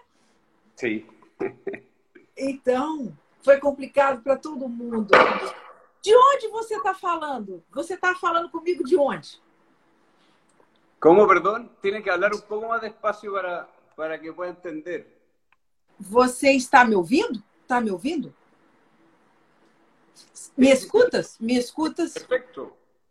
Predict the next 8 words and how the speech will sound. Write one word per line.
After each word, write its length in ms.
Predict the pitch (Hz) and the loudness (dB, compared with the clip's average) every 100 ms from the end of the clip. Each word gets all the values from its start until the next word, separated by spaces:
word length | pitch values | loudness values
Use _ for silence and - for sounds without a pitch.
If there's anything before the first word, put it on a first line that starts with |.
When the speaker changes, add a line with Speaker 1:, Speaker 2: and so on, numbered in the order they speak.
| _ | _
Speaker 1:
perfeito. 340 | 151 - 214 | -12 -10 -10
Speaker 2:
Me 100 | 185 | -6
escu-, 260 | 202 - - - _ _ _ - - _ - | -6 -6 -18 -20 _ _ _ -20 -20 _ -14
Speaker 1:
Sim. 160 | 135 - - | -12 -2 6
Speaker 2:
eu 160 | 277 | 6
te 120 | 285 | 6
perguntei 1000 | 254 247 254 226 196 - 220 247 285 170 - _ _ _ _ _ _ _ _ _ - | 0 0 2 -2 -6 -6 0 0 0 -4 -10 _ _ _ _ _ _ _ _ _ 4
onde, 560 | 349 440 359 339 370 | 6 6 0 -8 -10